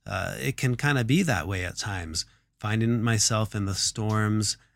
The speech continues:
of emotional discomfort or whether, whatever it is I'm weathering, weathering that storm by being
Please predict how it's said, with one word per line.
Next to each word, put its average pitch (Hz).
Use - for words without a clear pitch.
of 87
emotional 123
discomfort 120
or 90
whether, 101
whatever 117
it 107
is 110
I'm 95
weathering, 101
weathering 143
that 120
storm 117
by 107
being 123